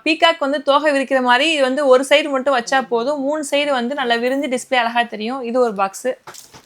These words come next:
குருவி வந்து பத்து பாக்கெட்டு. நாலஞ்சு லக்ஷ்மி வந்து அஞ்சு பாக்கெட்டு. மூன்றரை லக்ஷ்மி அஞ்சு பாக்கெட்டு. வாவ் ஸ்டார்லேருந்து ஸ்கூபி டூ, இது ட்ரைகலர் ஃபவுண்டைன், நைட்டு போடுறது ஃபவுண்டைன்,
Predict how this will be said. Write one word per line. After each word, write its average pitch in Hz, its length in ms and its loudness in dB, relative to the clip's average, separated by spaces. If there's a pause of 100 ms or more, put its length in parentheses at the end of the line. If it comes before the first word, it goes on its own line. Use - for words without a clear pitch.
(220)
குருவி 330 280 2
வந்து 285 260 0
பத்து 247 240 0
பாக்கெட்டு. 240 480 0 (800)
நாலஞ்சு 277 360 2
லக்ஷ்மி 277 340 -2
வந்து 262 200 0
அஞ்சு 240 260 0
பாக்கெட்டு. 240 440 -2 (880)
மூன்றரை 311 280 4
லக்ஷ்மி 277 400 -2
அஞ்சு 233 280 -4
பாக்கெட்டு. 240 460 -2 (800)
வாவ் 247 260 8 (140)
ஸ்டார்லேருந்து 294 400 2
ஸ்கூபி 302 480 -2
டூ, 285 200 2
இது 262 200 0
ட்ரைகலர் 285 540 2
ஃபவுண்டைன், 247 420 0
நைட்டு 269 360 0
போடுறது 254 280 2
ஃபவுண்டைன், 233 300 -4